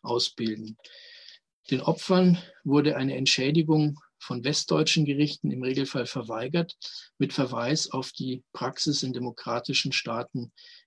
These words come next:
wie Schweden. Die Ideologie war ohnehin nicht, ähm, verschwunden, sondern quicklebendig. Die faschistischen Rassenhygieniker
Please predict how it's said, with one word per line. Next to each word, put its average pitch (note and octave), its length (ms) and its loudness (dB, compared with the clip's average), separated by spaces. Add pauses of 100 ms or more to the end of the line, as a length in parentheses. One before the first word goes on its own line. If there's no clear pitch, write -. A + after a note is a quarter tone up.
wie B2+ 120 -4
Schweden. A2+ 500 -2 (760)
Die D#3+ 180 -6
Ideologie D3+ 540 6
war D3 180 4
ohnehin D3 380 4
nicht, - 520 4
ähm, B2+ 300 -6
verschwunden, F3+ 800 2 (880)
sondern C#3 560 0 (160)
quicklebendig. D3 960 2 (1500)
Die D3 280 6 (280)
faschistischen F#3+ 640 2
Rassenhygieniker E3+ 1160 4